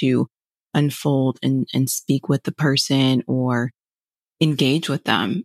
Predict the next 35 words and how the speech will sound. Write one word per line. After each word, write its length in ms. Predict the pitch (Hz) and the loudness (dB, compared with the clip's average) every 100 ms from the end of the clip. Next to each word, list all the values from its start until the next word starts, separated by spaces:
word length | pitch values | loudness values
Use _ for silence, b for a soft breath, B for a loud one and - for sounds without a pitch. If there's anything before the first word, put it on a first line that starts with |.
| _ - | _ -2
And 140 | 147 | 2
that's 260 | 143 139 - | 2 -2 -2
why 360 | 147 139 127 - | 0 0 -2 -4
I 60 | |
think 240 | 139 151 139 | -2 0 0
that 140 | 135 | 0
was 140 | 147 - | -2 -2
so 180 | 139 | -2
freeing 460 | 135 - 127 139 143 | -2 -2 2 2 0
for 140 | 135 | 0
me 180 | 131 135 | 0 2
to 80 | 135 | 0
realize 640 | 131 135 143 123 110 131 | 0 0 0 0 0 -2
that 280 | - 117 - _ _ _ _ | -2 -2 -2 _ _ _ _
I 120 | 143 156 | -2 0
may 180 | 147 | 0
look 380 | 135 131 139 - | -2 -2 -4 -2
like, 220 | 156 160 - _ _ - | -2 -2 -6 _ _ 0
you 220 | 185 151 | 2 2
know, 220 | 131 135 - | 0 -2 0
another 420 | 156 147 127 151 | 0 2 0 0
Black 320 | 151 139 - | 0 -2 -2
woman, 240 | 143 147 | -2 -2
but 160 | 165 - _ - | -2 -4 _ -4
I 40 | 147 | 0
mean, 300 | 143 135 123 | 2 0 0
get 300 | 185 254 - _ _ - | 2 0 -4 _ _ 0
an 120 | 196 | 2
entire 960 | 185 180 - 170 185 214 254 175 175 - | 2 0 -2 0 0 0 0 0 0 -4
room 520 | 160 156 160 165 160 - | -2 2 4 4 2 0
of 160 | 151 165 | -4 0
Black 300 | 147 147 - | 0 0 -4
people 580 | 139 - 117 127 123 - - | -4 -2 0 0 -2 -6 -8
together 600 | - 131 131 135 180 180 | -4 0 0 2 0 0
and 160 | 151 | -2